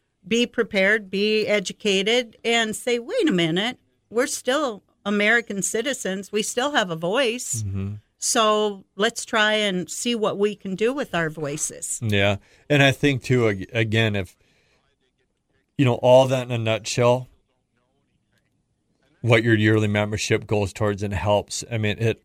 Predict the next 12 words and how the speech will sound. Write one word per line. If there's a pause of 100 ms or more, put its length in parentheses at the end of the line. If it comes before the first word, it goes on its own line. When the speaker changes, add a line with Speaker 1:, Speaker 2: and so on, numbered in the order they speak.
Speaker 2:
all (360)
goes
to
a
great
cause
that
these
people
are (460)
standing
up